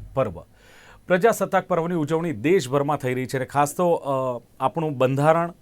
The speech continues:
આપણું અસ્તિત્વ, આપણું સ્વાભિમાન અને ગર્વ સાથે અભિવ્યક્તિના અધિકારની ઉજવણી કરતો આ દિવસ. બીજી વસ્તુ કે દેશ બ્રિટિશ શાસનમાંથી સંપૂર્ણપણે મુક્ત થઈ ગણ-,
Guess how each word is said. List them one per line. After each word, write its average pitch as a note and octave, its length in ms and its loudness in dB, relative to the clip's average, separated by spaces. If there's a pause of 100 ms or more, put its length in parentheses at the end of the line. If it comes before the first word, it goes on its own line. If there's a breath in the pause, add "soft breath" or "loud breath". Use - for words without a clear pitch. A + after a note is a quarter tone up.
(560 soft breath)
આપણું C3+ 400 -4
અસ્તિત્વ, E3 680 -4 (340)
આપણું B2 400 -2
સ્વાભિમાન E3+ 680 6 (440 soft breath)
અને C3+ 220 0
ગર્વ G3 360 4
સાથે F#3 280 2
અભિવ્યક્તિના D#3+ 760 0 (160)
અધિકારની D3+ 920 -4
ઉજવણી D3 400 -4
કરતો A#2+ 360 -8
આ A2 220 -8
દિવસ. F2 460 -12 (920 soft breath)
બીજી G3 220 6
વસ્તુ B3 260 4
કે G#3+ 80 4
દેશ F#3 320 4
બ્રિટિશ D3 400 0
શાસનમાંથી E3 520 -2
સંપૂર્ણપણે D#3 960 -2
મુક્ત D3 300 -2
થઈ D3+ 240 0
ગણ-, C3 320 -4